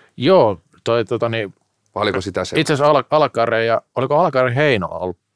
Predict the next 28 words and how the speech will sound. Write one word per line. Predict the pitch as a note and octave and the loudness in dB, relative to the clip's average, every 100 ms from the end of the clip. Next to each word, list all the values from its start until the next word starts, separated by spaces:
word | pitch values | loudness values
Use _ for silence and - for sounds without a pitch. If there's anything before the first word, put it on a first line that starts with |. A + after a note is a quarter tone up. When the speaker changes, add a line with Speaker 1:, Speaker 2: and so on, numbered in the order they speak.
| _ | _
Speaker 1:
pronssipeli, | - G#2 G2 - - G2 - | -10 -8 -8 -12 -12 -12 -8
jopa | G#2 G2 G2 | -8 -6 -8
se | G2+ | -6
pari, | G#2+ G2 | -2 0
jotenkin | G2+ G#2 G#2 | -2 -4 -4
tällainen | G#2+ F#2+ E2+ | -2 -2 -4
se | G2 | -6
oli. | F#2+ F2+ | -6 -6
Mut | F2+ G2+ | -10 -8
tota... | G#2+ A#2 - - - - - - - - - - | -4 -4 -4 -8 -8 -10 -18 -20 -20 -20 -18 -4
ö, | A#2+ A#2+ A#2+ _ | 0 2 0 _
Speaker 2:
Uusi | B2 A#2+ A#2 | -2 -2 0
linjatuomari | A#2 F2+ E2+ D#2+ D#2+ E2+ | -2 -4 -6 -10 -10 -12
ollut | D#2+ - | -12 -14
siellä. | - - | -18 -16
Speaker 1:
<laughs> | - - - - - - - - _ - _ - - - _ | -10 -10 -10 -14 -14 -14 -20 -20 _ -20 _ -20 -20 -20 _
Testi, | - B2 - - - - - | -2 -2 -2 -10 -10 -18 -6
testijakso. | A#2+ - F#2+ _ - A2+ G2 - F2+ - - - - | -4 -4 -14 _ -8 -4 -2 -4 -12 -14 -20 -16 -6
Mutta | D#3+ G#3+ G3 | 0 4 4
tästähän | A3 G3+ A#2 A2+ | 4 2 2 -2
näkee | A2 C#3 | 0 2
vaan | D#3+ | 2
se, | D3+ | 2
että | C#3+ _ | 0 _
tuomaripuolelle | F3 D3+ G#2 - A2 A#2 C#3 D#3 | 0 0 0 -2 -2 -2 -2 -2
ei | C#3+ | -2
seura | E3+ D3 - | -2 -2 -2
päätä. | D3+ F2+ | -4 -4